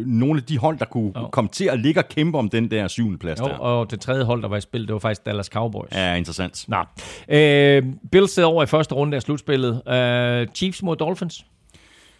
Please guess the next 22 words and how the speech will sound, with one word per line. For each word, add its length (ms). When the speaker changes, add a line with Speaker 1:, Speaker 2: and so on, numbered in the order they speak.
Speaker 1:
Chiefs 460
mod 540
Dolphins. 800
Speaker 2:
Anden 220
Speaker 1:
Øh, 60
Speaker 2:
seed 200
mod 140
syvende 300
seed. 260
Chiefs 220
på 100
hjemmebane. 440
Speaker 1:
Ja, 100
jeg 140
siger 160
Chiefs. 520
Speaker 2:
Du 80
siger 160
Chiefs, 360
ja 100
tak. 200
Øhm, 800